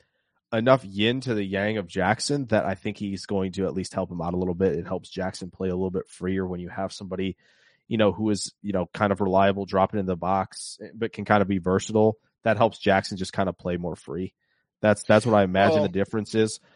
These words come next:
Speaker 1: a little bit
Speaker 2: yeah.
Speaker 1: more so than, than anything else. Uh, does that mean Jackson's,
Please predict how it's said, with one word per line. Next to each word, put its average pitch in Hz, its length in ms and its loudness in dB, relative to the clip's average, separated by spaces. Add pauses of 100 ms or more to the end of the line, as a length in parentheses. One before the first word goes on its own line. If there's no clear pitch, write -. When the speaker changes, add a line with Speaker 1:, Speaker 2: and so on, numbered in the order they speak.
(160)
Speaker 1:
a 104 80 -6
little 110 220 4
bit 104 160 2
Speaker 2:
yeah. 92 40 -10
Speaker 1:
more 98 220 4
so 104 260 2
than, 95 220 -2
than 95 160 -2
anything 85 340 -8
else. 98 320 -4 (400)
Uh, 95 280 0 (200)
does 107 140 -4
that 123 140 2
mean 107 180 -6
Jackson's, 104 840 0